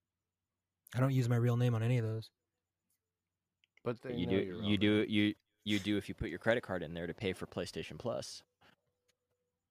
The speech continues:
Speaker 2: Yeah.
Speaker 3: So, um, anyways, what they were trying to say,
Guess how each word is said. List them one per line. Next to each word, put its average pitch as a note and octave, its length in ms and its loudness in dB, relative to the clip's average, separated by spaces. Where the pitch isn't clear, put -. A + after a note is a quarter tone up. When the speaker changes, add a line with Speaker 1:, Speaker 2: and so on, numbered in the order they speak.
Speaker 2:
Yeah. - 80 -16
Speaker 3:
So, F#2+ 460 0
um, E2 480 -4
anyways, G#2+ 340 -2
what A2 320 0
they A2 100 0
were F#2+ 120 -4
trying A#2+ 440 -6
to G2 60 -6
say, E2+ 500 -6